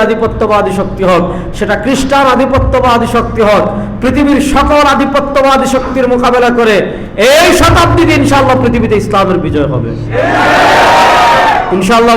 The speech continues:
বলেন। এই শতাব্দীতে ইসলামের বিজয় কেউ দাবাইয়া রাখতে পারবে না।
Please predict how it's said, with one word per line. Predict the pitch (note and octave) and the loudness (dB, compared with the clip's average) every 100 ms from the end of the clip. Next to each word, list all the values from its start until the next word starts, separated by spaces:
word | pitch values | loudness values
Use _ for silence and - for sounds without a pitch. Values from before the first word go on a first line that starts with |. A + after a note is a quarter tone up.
| A3 | 4
বলেন। | G3+ E3 - - D#4+ E4 - - - - - - - - - - - - | 4 2 0 -2 -2 0 0 0 0 2 2 0 2 2 0 0 -2 -2
এই | G#3+ | -2
শতাব্দীতে | A#3+ B3+ B3 B3 A3+ | 0 0 -2 0 0
ইসলামের | A#3 B3 A#3 G3+ F#3+ | 0 0 0 -2 0
বিজয় | G#3+ A3+ A3 | 0 0 0
কেউ | G3 | 0
দাবাইয়া | G3 G3 F#3 | 0 2 2
রাখতে | F3 F3+ D#3+ | 0 -2 -2
পারবে | C#3+ | 0
না। | C3+ | -2